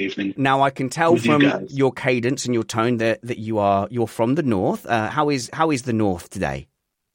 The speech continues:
Speaker 1: It's classically wet and rainy and windy.
Speaker 2: Okay, fantastic. You choose to live somewhere where when you go outside, your face hurts and gets wet. Um, congratulations on that,
Speaker 1: Uh,
Speaker 2: uh, decision.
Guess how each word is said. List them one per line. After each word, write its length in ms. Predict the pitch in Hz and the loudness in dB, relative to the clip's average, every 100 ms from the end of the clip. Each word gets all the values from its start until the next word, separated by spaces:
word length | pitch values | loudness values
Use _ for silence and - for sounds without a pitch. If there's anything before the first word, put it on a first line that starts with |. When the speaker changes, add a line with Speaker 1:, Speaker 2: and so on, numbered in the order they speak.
| _ _ _ - _ _ _ - | _ _ _ -20 _ _ _ -2
Speaker 1:
It's 420 | 147 127 - - | -2 -2 -4 -6
classically 680 | - 156 147 160 156 151 147 | -2 -2 0 -2 0 0 0
wet 380 | 135 139 147 - - | 0 0 -2 -6 -4
and 300 | 110 120 117 | -2 0 0
rainy 500 | 110 110 104 101 104 - | 0 0 0 0 -2 -2
and 180 | 107 104 | -2 0
windy. 400 | 101 92 95 - - _ - | -2 -2 -4 -4 -10 _ -4
Speaker 2:
Okay, 840 | 104 110 120 - 131 226 120 82 - | 0 2 0 -2 0 2 0 -6 -16
fantastic. 720 | _ - 147 143 196 - 82 110 | _ -2 -2 0 -4 -4 -6 -6
You 100 | 117 | -4
choose 280 | - 143 | 0 0
to 100 | - | 0
live 200 | 127 143 | 0 0
somewhere 480 | - 139 131 131 127 - _ | 0 0 2 2 2 -2 _
where 160 | 110 110 | 0 2
when 200 | 127 139 | 4 2
you 60 | |
go 160 | 131 117 | 2 2
outside, 460 | 110 - 107 104 98 | 2 0 2 2 2
your 220 | 101 98 | 0 0
face 380 | - 127 117 - | 0 -2 -2 -4
hurts 400 | 117 107 92 - | 0 2 2 -4
and 200 | 92 90 | -6 -2
gets 240 | 95 - | -2 -4
wet. 300 | 85 57 - - - | -8 -8 -12 -18 -4
Um, 180 | 104 104 | -2 -2
congratulations 720 | 135 131 98 113 101 98 90 | -2 -2 -2 -2 -2 -2 -4
on 160 | 90 | -2
that, 200 | 90 82 | -2 -2
Speaker 1:
Uh, 240 | 139 - 82 | -2 -2 -4
Speaker 2:
uh, 80 | 92 | -6
decision. 440 | 95 95 78 80 | -6 -8 -10 -12